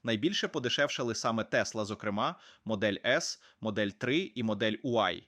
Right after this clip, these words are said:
Флагманський седан Model S втратив понад сімнадцять відсотків вартості, майже десять тисяч доларів за рік. Найвигіднішою моделлю, за версією аналітиків, стала Модель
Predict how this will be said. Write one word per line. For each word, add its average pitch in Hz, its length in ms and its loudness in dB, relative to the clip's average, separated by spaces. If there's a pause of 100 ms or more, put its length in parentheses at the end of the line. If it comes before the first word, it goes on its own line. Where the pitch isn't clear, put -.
(260)
Флагманський 113 600 -2
седан 110 440 0
Model 104 260 -2
S 151 360 0
втратив 127 480 -2
понад 120 340 -2
сімнадцять 117 560 -2
відсотків 110 500 -4
вартості, 117 520 -2
майже 110 340 0
десять 104 460 -4
тисяч 107 360 -4
доларів 101 400 -2
за 104 160 -2
рік. 95 280 -8 (260)
Найвигіднішою 113 800 0
моделлю, 131 500 0
за 120 120 -2
версією 110 480 0
аналітиків, 120 640 -2
стала 113 360 0
Модель 104 360 0